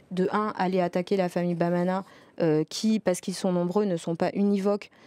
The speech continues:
c'est quand même assez facile, alors que pour moi, qui suis, euh, dans l'hémicycle, qui ai posé la question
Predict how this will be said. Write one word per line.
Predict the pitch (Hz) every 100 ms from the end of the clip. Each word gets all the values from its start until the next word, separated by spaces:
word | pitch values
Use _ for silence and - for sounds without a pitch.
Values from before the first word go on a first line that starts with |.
| - -
c'est | -
quand | 185
même | 175 175
assez | 190 -
facile, | 220 202 185 - 285 -
alors | 180 190 185
que | 208
pour | - 202
moi, | 196 220 294 - - - -
qui | - 208
suis, | - - 240 - -
euh, | 175 170 170
dans | 190
l'hémicycle, | 214 220 226 214 - 226 165
qui | -
ai | 190
posé | 220 220 220
la | 240
question | 214 214 - 214